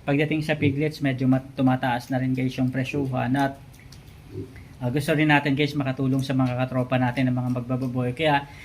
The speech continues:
hindi na rin tayo, guys, tumawa dun sa presyo. Actually, pe-, pwedeng pang kunin to ng three thousand hanggang three two. Kaya lang, syempre, alam naman natin, guys, yung pagdurusa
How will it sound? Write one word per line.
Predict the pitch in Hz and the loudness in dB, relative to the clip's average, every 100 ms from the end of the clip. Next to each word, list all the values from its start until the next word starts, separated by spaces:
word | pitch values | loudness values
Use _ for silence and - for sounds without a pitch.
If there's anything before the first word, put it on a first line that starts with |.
| - | -8
hindi | 180 185 | -2 0
na | 175 160 | 0 -2
rin | |
tayo, | 151 135 127 120 | 0 2 2 2
guys, | 135 123 | 0 0
tumawa | 131 123 117 120 | 0 0 2 0
dun | 120 117 | 0 0
sa | 120 | -2
presyo. | - 113 107 107 113 110 - - - | -2 -2 -2 -4 -4 -6 -14 -20 -6
Actually, | 147 151 170 | -2 0 2
pe-, | 165 156 | 0 4
pwedeng | 151 147 139 | 4 4 2
pang | 143 139 | 0 0
kunin | 147 143 139 | 4 4 4
to | 139 | 2
ng | 135 | 2
three | 131 143 | 2 2
thousand | 139 131 131 147 135 | 2 0 0 0 2
hanggang | 127 123 | 2 0
three | 123 143 | 0 0
two. | 143 113 117 120 - - - | 0 -4 -8 -10 -18 -20 -4
Kaya | 143 | 2
lang, | 139 143 | 4 2
syempre, | 143 143 131 147 | 2 -2 0 -2
alam | 135 135 | 0 2
naman | 131 131 | 4 4
natin, | 127 135 | 2 0
guys, | 127 127 123 | 0 0 0
yung | 131 | -2
pagdurusa | 131 120 131 127 131 - 110 131 | -2 -2 -2 0 -4 -4 0 0